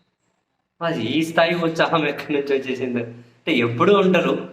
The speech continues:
అరే, నీ పాసుకులో పోయినసారి ముఖ్యమంత్రిగా ఉన్నారు, పోయినసారి ముఖ్యమంత్రిగా ఉన్నప్పుడు అప్పుడు చేసిన సెలబ్రేషన్స్ కంటే అప్పుడు కనిపించిన హంగామా కంటే ఇప్పుడు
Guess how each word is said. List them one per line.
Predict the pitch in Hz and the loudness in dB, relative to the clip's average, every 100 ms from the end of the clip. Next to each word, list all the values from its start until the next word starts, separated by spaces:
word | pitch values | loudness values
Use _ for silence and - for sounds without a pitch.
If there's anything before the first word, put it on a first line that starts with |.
| - _ _ _ - | -20 _ _ _ 0
అరే, | 135 202 | 2 4
నీ | 214 | 4
పాసుకులో | - 123 120 120 117 | 4 4 2 0 -2
పోయినసారి | 113 156 170 185 196 196 | 0 0 0 2 0 0
ముఖ్యమంత్రిగా | 160 - 180 180 180 170 160 | 0 0 0 2 2 2 2
ఉన్నారు, | 139 117 107 101 - - - _ _ _ _ _ - | 0 0 -4 -6 -6 -8 -18 _ _ _ _ _ 0
పోయినసారి | 160 180 185 208 202 | 2 4 4 4 4
ముఖ్యమంత్రిగా | 185 151 - 185 190 185 185 175 | 2 0 2 4 4 2 4 4
ఉన్నప్పుడు | 175 170 170 170 - | 4 0 2 0 2
అప్పుడు | 240 - - - 214 | 0 0 -6 0 4
చేసిన | 214 - 196 196 196 | 4 4 2 4 2
సెలబ్రేషన్స్ | 185 170 175 180 180 175 160 | 2 0 0 0 0 0 -4
కంటే | - 160 165 131 - - - _ _ _ _ _ _ _ _ _ - | 0 0 2 0 -4 -14 -20 _ _ _ _ _ _ _ _ _ 0
అప్పుడు | 147 160 175 208 | 2 2 4 4
కనిపించిన | 202 185 185 208 202 175 | 6 4 4 2 2 2
హంగామా | 156 156 175 175 170 | 2 2 2 2 0
కంటే | 165 160 | 0 0
ఇప్పుడు | 156 139 | -2 -2